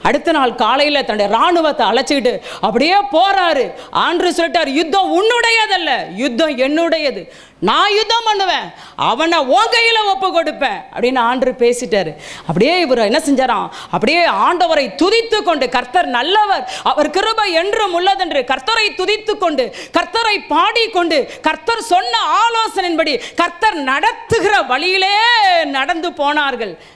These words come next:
நடந்தது என்ன தெரியுமா? அப்படி போய் அப்படி பார்க்குறாங்க. பார்த்து கண்ணு பார்க்குற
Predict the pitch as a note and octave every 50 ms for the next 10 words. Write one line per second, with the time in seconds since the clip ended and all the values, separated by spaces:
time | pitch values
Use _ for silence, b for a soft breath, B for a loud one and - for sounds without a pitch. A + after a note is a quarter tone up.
0 | B B - - G#3+ A3+ D4 D#4+ E4+ F4 E4+ D4+ D#4+ C#4 B3+ C4 C#4 - C#4 B3+
1 | A#3+ A3 A3 G#3+ G#3 - B B B B B F3+ F#3 F#3+ F#3 F#3 - - C4+ D#4+
2 | F4 F4+ F4+ E4+ B3 A#3+ A#3 A3+ - A3+ C#4+ D4 E4+ D#4+ E4+ E4+ D#4+ C#4 C4+ A#3+
3 | A3 G#3+ G3+ F3+ B B B B B - - A#3 D4+ - - C#4+ - B3+ B3 C#4+
4 | E4 F4+ E4 F#3+ C4+ C4+ D#4+ E4 - E4+ D4+